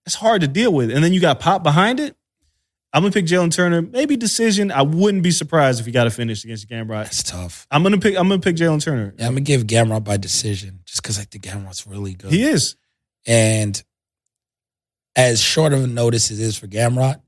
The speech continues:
Speaker 2: and you're dealing with someone that tall, that rangy, it's tough for Jalen Turner to be preparing for one guy
Speaker 1: Oh, absolutely.
Speaker 2: like Dan Hooker and then switch completely to Gamrot.
Speaker 1: Yeah.
Speaker 2: Like,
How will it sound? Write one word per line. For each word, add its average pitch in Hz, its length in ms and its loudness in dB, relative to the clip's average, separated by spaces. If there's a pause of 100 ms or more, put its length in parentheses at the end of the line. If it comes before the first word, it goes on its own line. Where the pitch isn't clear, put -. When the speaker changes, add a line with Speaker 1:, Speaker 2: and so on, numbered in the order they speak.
Speaker 2:
and 110 120 -10
you're 107 80 -4
dealing 113 240 -4
with 98 80 -12
someone 107 280 -12
that 107 220 -2
tall, 101 280 -10
that 101 220 -12
rangy, 101 520 -14 (500)
it's 139 160 2
tough 135 220 0
for 110 80 -10
Jalen 101 320 -6
Turner 110 180 -2
to 98 80 -10
be 98 100 -12
preparing 104 460 -2
for 101 140 -14
one 107 240 0
guy 98 260 -6
Speaker 1:
Oh, 156 220 4
absolutely. 110 320 -4
Speaker 2:
like 113 200 2
Dan - 20 -
Hooker 110 260 -4
and 107 120 -8
then 107 120 -6
switch 127 360 0
completely 107 460 -4
to 98 80 -6
Gamrot. 107 520 -4
Speaker 1:
Yeah. 113 120 -4
Speaker 2:
Like, 101 140 -4